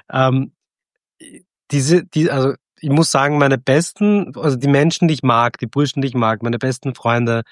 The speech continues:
die sind, wenn dann, von der Art her, was Papa sein betrifft, so wie du. Also wenn ich mir meinen Schwager auch anschaue,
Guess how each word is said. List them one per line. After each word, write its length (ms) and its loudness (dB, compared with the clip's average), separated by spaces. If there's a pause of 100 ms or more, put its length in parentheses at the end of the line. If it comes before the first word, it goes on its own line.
(480)
die 80 0
sind, 480 2
wenn 260 2
dann, 300 2
von 160 0
der 100 0
Art 300 -4
her, 280 4
was 220 -2
Papa 300 0
sein 200 0
betrifft, 380 -2
so 100 -2
wie 80 0
du. 200 -4 (380)
Also 160 2
wenn 80 4
ich 60 4
mir 100 4
meinen 160 4
Schwager 380 2
auch 140 2
anschaue, 540 2